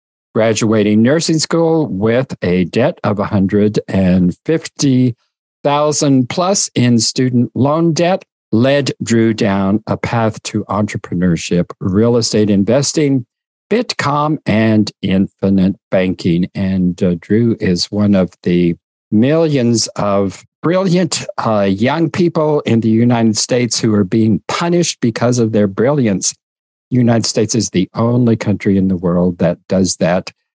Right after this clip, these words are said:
that puts our brightest and best in slave debt, Drew. So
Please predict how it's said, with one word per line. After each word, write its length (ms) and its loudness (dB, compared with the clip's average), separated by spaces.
that 180 -4
puts 220 -4
our 280 -2
brightest 560 -2
and 300 2
best 440 -2
in 240 2
slave 500 0
debt, 220 -4
Drew. 320 -4
So 400 0